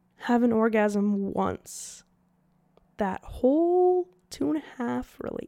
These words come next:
year relationship. I didn't know what it would take for me to have an orgasm.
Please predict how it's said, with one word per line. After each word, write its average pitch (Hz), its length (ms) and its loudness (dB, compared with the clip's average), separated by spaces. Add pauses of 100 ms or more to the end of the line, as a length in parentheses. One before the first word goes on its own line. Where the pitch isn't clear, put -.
year 220 180 -6
relationship. - 760 -10 (2250)
I 240 140 2
didn't 220 360 0
know 208 440 0
what 196 760 0
it 196 180 -6
would 196 200 -4
take - 380 -2
for 302 200 -2
me 330 460 0 (1080)
to 285 720 4 (260)
have 262 300 0
an 262 80 2
orgasm. 277 840 0